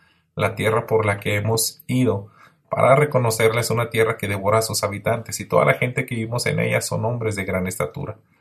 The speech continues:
Vimos ahí también a los gigantes, a los hijos de Anac, que son parte de la raza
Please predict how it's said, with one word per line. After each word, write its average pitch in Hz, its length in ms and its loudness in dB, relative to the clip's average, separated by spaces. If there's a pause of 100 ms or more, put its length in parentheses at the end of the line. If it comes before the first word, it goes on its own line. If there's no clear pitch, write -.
(380)
Vimos 107 320 0
ahí 104 220 2
también 107 500 2
a 101 80 0
los 95 260 -2
gigantes, 95 720 -2 (1080)
a 113 160 -2
los 104 340 0
hijos 110 300 0
de 90 120 2
Anac, 113 360 0 (640)
que 98 160 -2
son 113 300 0
parte 120 320 4
de 117 160 4
la 98 160 0
raza 131 500 2